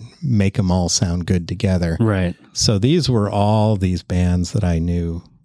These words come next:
Speaker 1: already, like the Babylands and the Hate Departments, but also the ones that hadn't come through San Diego, which was pretty cool, especially the European ones. Uh, and that was a really cool way to meet all these guys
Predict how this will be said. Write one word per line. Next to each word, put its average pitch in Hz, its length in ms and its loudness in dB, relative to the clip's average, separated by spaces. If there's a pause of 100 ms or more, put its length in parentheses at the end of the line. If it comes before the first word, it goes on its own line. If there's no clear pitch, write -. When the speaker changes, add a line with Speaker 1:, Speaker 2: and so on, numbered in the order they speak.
(160)
Speaker 1:
already, 87 520 0
like 90 240 -4
the - 60 -4
Babylands 82 840 -2
and 95 100 -4
the 90 60 0
Hate 85 220 -4
Departments, 82 640 -2
but - 160 -14
also 85 580 0
the 127 320 -2
ones 87 380 2
that - 120 -4
hadn't 120 300 0
come 87 180 -2
through 87 220 -2
San 90 240 0
Diego, 85 400 0
which 82 180 -2
was - 140 -2
pretty 87 240 -2
cool, 82 220 -2
especially 90 480 -2
the - 160 -10
European 90 520 0
ones. 82 360 0 (880)
Uh, 87 460 -2 (120)
and 87 540 2 (320)
that 107 200 2
was 87 140 2
a 90 60 0
really 82 280 -2
cool 92 300 -2
way 85 240 0
to 82 80 -2
meet 87 260 0
all 85 200 -2
these 85 500 -2 (120)
guys 82 640 -2